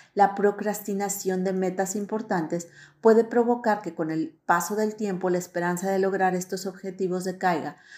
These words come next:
pues se empieza a ver cada vez más di-, distante este futuro deseado. Para la escritora Shane López, la esperanza es un estado que se orienta hacia el futuro. Los pensamientos van hacia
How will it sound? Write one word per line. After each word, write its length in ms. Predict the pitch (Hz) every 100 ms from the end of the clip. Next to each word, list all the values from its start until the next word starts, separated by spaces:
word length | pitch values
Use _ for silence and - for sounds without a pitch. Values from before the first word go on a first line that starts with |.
| - -
pues 160 | 208
se 80 | 208
empieza 420 | 202 214 214 220
a 40 | 220
ver 280 | 208 202 -
cada 360 | 220 220 233
vez 320 | 220 208 208 -
más 340 | 196 196 202 202
di-, 160 | 220 - _ -
distante 760 | 190 185 - 185 165 160 -
este 260 | - 180 190
futuro 480 | 185 180 185 175 160
deseado. 460 | 156 - 160 151 - _ _ - - _ _ _ -
Para 220 | 190 180
la 120 | 180
escritora 680 | 180 - 185 208 196 160 -
Shane 460 | - 175 165 175
López, 440 | 208 214 214 156 - _ _ - _
la 80 | 202
esperanza 720 | 196 220 220 233 226 190 165 -
es 160 | 196
un 100 | 214
estado 440 | 220 220 226 220 220
que 100 | 220
se 180 | 208
orienta 420 | 196 185 196 190 208
hacia 180 | 208
el 60 | 196
futuro. 580 | 185 185 190 190 156 - _ - -
Los 260 | 196 -
pensamientos 880 | - - 247 247 240 233 220 220 226
van 200 | 214 214
hacia 540 | 220 220 - 214 -